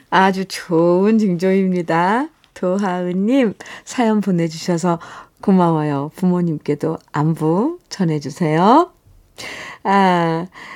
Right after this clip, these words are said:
두근두근 조마조마하신다고 했는데. <laughs> 네. 도하은님께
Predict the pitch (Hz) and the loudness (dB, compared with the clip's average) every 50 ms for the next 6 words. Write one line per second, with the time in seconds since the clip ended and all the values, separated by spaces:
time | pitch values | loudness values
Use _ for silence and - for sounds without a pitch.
0 | - - - - - 196 214 208 190 196 190 202 214 208 202 202 185 185 202 202 | -20 -16 -10 -6 -2 2 2 2 2 2 2 2 2 2 2 2 2 2 2 2
1 | 185 - 180 185 185 185 180 180 175 - 185 175 175 170 156 165 175 156 156 156 | 2 0 -2 0 0 2 0 0 -2 -4 -4 -2 -2 -2 -2 -2 -2 -2 -4 -4
2 | 156 156 165 202 214 208 190 214 - - 220 202 190 170 - - - 202 196 160 | -6 -2 0 0 0 0 0 -4 -4 -4 -2 -2 -2 -4 -2 2 2 2 2 2
3 | 208 175 180 170 - - - 185 - _ _ _ _ _ - 160 147 135 127 131 | 0 -2 -2 -4 -8 -12 -14 -14 -16 _ _ _ _ _ -6 -4 -2 -2 -2 -4
4 | 151 160 - _ - _ _ _ _ - - - - - - - - - - _ | -6 -8 -12 _ -20 _ _ _ _ -16 -14 -12 -12 -10 -12 -14 -16 -20 -20 _
5 | _ _ _ _ _ _ _ - - 254 262 269 285 277 277 285 285 269 262 269 | _ _ _ _ _ _ _ -2 2 4 6 6 6 6 6 6 4 4 4 2
6 | 262 233 - 277 285 302 330 349 349 359 | 2 2 2 2 2 4 4 2 2 0